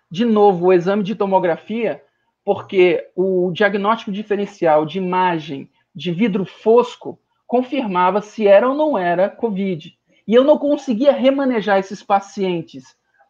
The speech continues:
do meu hospital de referência para a rede, porque eu tinha receio, ou nós tínhamos receio, de fazer a propagação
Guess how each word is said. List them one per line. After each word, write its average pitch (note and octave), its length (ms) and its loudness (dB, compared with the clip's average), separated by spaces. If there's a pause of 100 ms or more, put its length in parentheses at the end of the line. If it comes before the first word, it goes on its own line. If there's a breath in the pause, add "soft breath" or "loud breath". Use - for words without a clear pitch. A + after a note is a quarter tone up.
(160)
do F#3+ 200 2
meu F3+ 220 2
hospital F3 580 0
de A#3 100 -6
referência G3+ 680 -4
para F3+ 280 -2
a D3 40 -4
rede, E3 500 -2 (300)
porque A3 500 -4 (140)
eu G3+ 120 0
tinha A3+ 260 -4
receio, A3+ 840 2 (100)
ou F#3 140 -2
nós A3+ 280 -6
tínhamos G#3+ 320 -8
receio, G3 560 -2 (380)
de G#3 280 -4
fazer G3 840 0
a F3+ 140 0
propagação G#3 1120 0